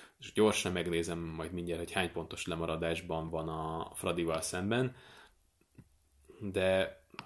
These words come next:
ez elég valószínű, hogy, hogy a Fradi meg fogja nyerni idén a, a bajnokságot. Ugye most van huszonhárom pontja a Fradinak, és a Vidinek tizenöt. Mégis nem elképzelhetetlen, hogy le lehet dolgozni ezt a hátrányt, de azért, ö,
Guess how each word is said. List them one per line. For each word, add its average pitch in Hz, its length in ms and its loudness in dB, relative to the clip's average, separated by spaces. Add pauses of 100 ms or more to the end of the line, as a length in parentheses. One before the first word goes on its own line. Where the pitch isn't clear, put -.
(400)
ez - 80 -6
elég 110 240 6
valószínű, 90 480 0
hogy, 87 420 -4
hogy 92 180 -4
a 87 320 2
Fradi 90 600 -2
meg 87 120 -8
fogja 85 220 -2
nyerni 82 360 0
idén 82 260 -2
a, 82 180 -4 (460)
a 95 100 -10
bajnokságot. 92 920 2 (1080)
Ugye 92 100 0
most 95 180 2
van 90 120 0
huszonhárom 87 640 0
pontja 87 400 0
a - 160 -2 (480)
Fradinak, 107 580 6
és - 180 -2
a 87 340 0
Vidinek 92 400 2
tizenöt. 80 560 -4 (300)
Mégis 98 280 4
nem 120 260 6
elképzelhetetlen, 90 920 4
hogy 90 80 2
le 92 80 6
lehet 87 160 2
dolgozni 87 460 2
ezt 80 160 -6
a - 40 -4
hátrányt, 107 580 4
de 98 60 4
azért, 92 420 2
ö, 92 160 2